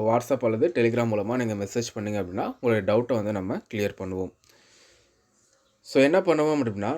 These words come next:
நீங்க ஒரு Telegram குரூப்ல ஜாயின் பண்றீங்க இல்லையா? So, அந்த குரூப்ல வந்து நம்ம ஓ எம் ஆர் ஷீட்டை வந்து சாஃப்ட் காப்பியா வந்து கொடுத்துருவோம். So, அதை வந்து நீங்க பிரிண்ட் அவுட் எடுத்து வச்சுக்கணும். So, அதுக்கப்புறம் வந்து பார்த்தீங்கன்னா டெஸ்ட் அன்னைக்கு, அதாவது டிசம்பர்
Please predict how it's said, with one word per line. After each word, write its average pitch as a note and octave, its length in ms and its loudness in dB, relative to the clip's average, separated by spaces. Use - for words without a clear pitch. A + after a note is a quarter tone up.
நீங்க B2+ 240 2
ஒரு A#2+ 180 4
Telegram D#3+ 340 6
குரூப்ல B2 300 2
ஜாயின் C3 240 0
பண்றீங்க A2+ 280 0
இல்லையா? G#2 200 2
So, - 120 -6
அந்த B2 220 2
குரூப்ல C3+ 300 4
வந்து B2 180 0
நம்ம G#2+ 180 0
ஓ C3 80 8
எம் D#3+ 160 2
ஆர் C3+ 100 -2
ஷீட்டை A#2 300 2
வந்து A#2 240 -4
சாஃப்ட் C3 300 -2
காப்பியா B2 320 2
வந்து G#2+ 200 -2
கொடுத்துருவோம். A#2 440 2
So, - 120 2
அதை D3+ 200 8
வந்து F3 160 4
நீங்க D3+ 200 2
பிரிண்ட் C#3 220 0
அவுட் C3+ 160 0
எடுத்து G#2+ 200 -2
வச்சுக்கணும். F#2+ 420 -6
So, - 60 0
அதுக்கப்புறம் E3 440 4
வந்து C#3+ 160 0
பார்த்தீங்கன்னா A#2 380 0
டெஸ்ட் C3 340 0
அன்னைக்கு, B2+ 340 0
அதாவது A#2+ 360 4
டிசம்பர் D3+ 420 2